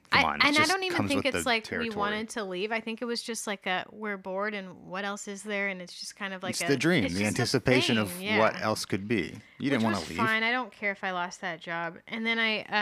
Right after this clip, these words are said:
Speaker 2: uh, worked for another company, um,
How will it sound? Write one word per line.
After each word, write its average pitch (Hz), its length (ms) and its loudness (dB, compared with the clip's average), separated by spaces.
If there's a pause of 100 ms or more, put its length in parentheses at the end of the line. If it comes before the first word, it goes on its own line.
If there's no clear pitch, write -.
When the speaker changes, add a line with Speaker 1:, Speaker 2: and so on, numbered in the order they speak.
(140)
Speaker 2:
uh, 175 60 2
worked 196 320 -4
for 208 240 2
another 190 920 -2
company, 180 840 -6
um, 165 580 -6